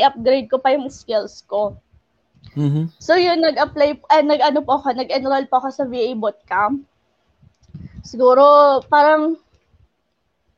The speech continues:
Speaker 1: two months, two months ko po yata siyang, ano, tinake. Tapos, after po noon, yun, sumali ako sa mga internships. Abangers din kasi ako sa mga inter-, internships
Speaker 2: Nice.
Speaker 1: every month.
Speaker 2: Oh,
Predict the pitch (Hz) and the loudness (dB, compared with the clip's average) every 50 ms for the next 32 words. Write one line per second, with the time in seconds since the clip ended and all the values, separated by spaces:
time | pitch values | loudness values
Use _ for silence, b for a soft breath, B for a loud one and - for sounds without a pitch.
0 | _ _ _ - - 285 285 277 262 254 247 233 254 392 539 - - - 320 320 | _ _ _ -4 -2 -2 0 -2 -2 -2 -2 -2 -2 -4 -6 -12 -16 -12 -10 -6
1 | 311 311 311 320 - - 311 285 277 277 277 269 254 254 - - 254 262 262 - | -6 -6 -6 -6 -6 -8 -10 -8 -8 -6 -4 -2 -2 -2 -2 -2 -2 -2 -2 -4
2 | 269 254 240 240 220 208 208 196 214 226 - B B B B B B B B B | -6 -6 -6 -6 -8 -8 -8 -10 -10 -10 -12 B B B B B B B B B
3 | B B _ _ _ _ _ _ _ _ _ - 285 247 254 226 214 240 247 - | B B _ _ _ _ _ _ _ _ _ -8 -6 -6 -6 -6 -6 -8 -8 -12
4 | _ _ _ _ _ _ _ _ _ _ _ _ _ _ - - - _ - 294 | _ _ _ _ _ _ _ _ _ _ _ _ _ _ -20 -20 -8 _ 0 0
5 | - 302 311 277 - - 311 339 370 - - 392 381 311 277 - 302 302 294 294 | 2 2 2 2 2 2 0 0 -2 -2 -4 -4 -4 -4 -2 -2 -2 -2 0 -2
6 | 294 269 - - 247 240 240 247 233 254 320 339 320 277 254 262 277 - 320 285 | -2 -2 -4 -4 -4 -4 -4 -4 -4 -2 0 2 2 0 0 -6 -8 -8 -6 -4
7 | 285 269 269 262 262 233 240 254 277 277 - 302 277 262 254 254 247 - 240 240 | -2 0 0 0 0 0 -2 -2 -4 -8 -6 -4 -4 -2 -2 -2 -4 -6 -6 -10
8 | 240 233 247 233 226 233 226 - - 233 220 254 359 381 339 - - - - 262 | -12 -10 -10 -10 -10 -10 -10 -8 -6 -6 -6 -6 -6 -10 -14 -16 -18 -20 -18 -10
9 | - - 247 202 233 226 226 220 202 220 254 - - 233 240 233 - 233 226 233 | -8 -6 -2 0 2 2 2 0 -2 -4 -6 -6 -8 -10 -8 -8 -8 -8 -6 -6
10 | 208 220 226 - 254 240 233 220 226 - - 220 214 - 208 - - 220 214 262 | -6 -6 -6 -8 -10 -8 -8 -8 -8 -8 -10 -12 -10 -8 -8 -8 -8 -8 -10 -6
11 | - - 214 254 339 359 - - 427 508 214 220 190 202 247 254 - 262 262 247 | -2 0 0 2 0 0 2 2 2 4 4 2 2 2 0 0 0 2 2 2
12 | 247 226 214 214 226 453 494 523 - 453 196 180 - - 82 78 | 2 2 2 2 2 2 0 0 2 2 2 2 0 -4 -6 -8